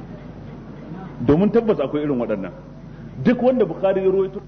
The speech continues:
bi siga na jazami yace qala Rasulullah, an yadda sahihi ne.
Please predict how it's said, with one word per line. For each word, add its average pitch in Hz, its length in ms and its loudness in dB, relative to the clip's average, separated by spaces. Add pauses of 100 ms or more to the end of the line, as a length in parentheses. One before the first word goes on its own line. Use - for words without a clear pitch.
(100)
bi 131 80 -2
siga 175 360 4
na 151 100 4
jazami 180 380 2
yace 165 260 2
qala 175 240 4
Rasulullah, 156 720 0
an 151 200 2
yadda 127 200 -2
sahihi 110 480 -2
ne. 87 80 -8